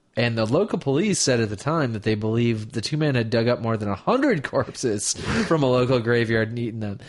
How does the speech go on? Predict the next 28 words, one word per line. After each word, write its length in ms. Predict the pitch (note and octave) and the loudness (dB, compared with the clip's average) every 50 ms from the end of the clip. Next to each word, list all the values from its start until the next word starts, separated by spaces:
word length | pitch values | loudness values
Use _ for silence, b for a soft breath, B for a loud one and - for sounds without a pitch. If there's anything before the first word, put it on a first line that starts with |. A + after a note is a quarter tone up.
| B B B C#3+ | B B B -2
Which, 140 | E3 E3+ - | -2 0 2
once 220 | G#3+ B3 A3 A#3 | 2 2 2 0
again, 460 | A3 F#3+ A3+ B3 A3+ G3+ E3+ D#3 D#3 | 0 2 2 2 4 2 2 0 -2
if 160 | G2+ D3 C3+ | -2 -4 -4
it's 100 | E3+ D#3 | -2 0
a 60 | - E3 | 0 2
local 300 | F3+ G3+ G#3+ G#3+ G#3+ F#3 | 2 2 2 2 0 0
graveyard 580 | E3+ F#3+ F#3+ F#3+ F#3 F3+ E3 D3+ C#3 C3 B2 | 2 2 2 4 4 4 4 4 4 4 4
and, 100 | A#2+ A#2 | 2 2
like, 160 | B2 A#2+ A2+ | 2 0 0
hundreds 540 | - - - - D3+ D3 D#3+ D#3+ D#3+ D3+ C#3 | 0 -2 0 2 4 4 4 4 4 4 2
of 120 | C#3 A#2 G#2+ | 0 0 0
corpses 440 | A#2+ A#2+ A#2+ B2+ - - D3+ C#3+ | 0 0 0 0 -2 -4 -6 -4
go 160 | C#3+ D#3+ D3+ D3 | -2 -2 -2 -2
missing, 460 | D3 D#3 D#3 - - E3+ E3 E3 D#3+ | -2 -2 -4 -4 -4 -4 -4 -4 -2
like, 180 | D3 A#2+ A2+ | -2 -2 0
don't 240 | A2+ C3 C3+ C#3+ - | 0 0 0 0 0
you 60 | D#3 | 0
get 120 | D3 D#3 C#3+ | 0 2 2
a 120 | B2 G#2+ A2 A#2 - _ _ _ _ - - | 2 0 -2 -10 -18 _ _ _ _ -8 -2
guard 460 | - A#2 A2 G#2+ A2+ A#2+ C3 C3+ C3+ | 0 2 4 4 4 4 2 0 0
dog 640 | C3+ C3+ C3 C3+ C3+ C3+ C3+ C3+ C3+ C3+ C3+ C3+ B2+ | 2 2 4 4 4 6 6 4 4 4 4 4 2
or 80 | - G#2+ | 0 -2
put 160 | - - B2+ | -2 -2 -4
a 60 | G#2+ | -4
fence 520 | - - - - A#2+ C3 C#3+ C#3 - - | -4 -6 -4 -4 -4 -4 -4 -6 -4 0
up 380 | D#3+ D3 C#3+ C#3+ D3 D3 C#3 - | 0 2 2 2 2 2 0 0
or 200 | B2 A2+ G2+ - | -2 -2 -2 -4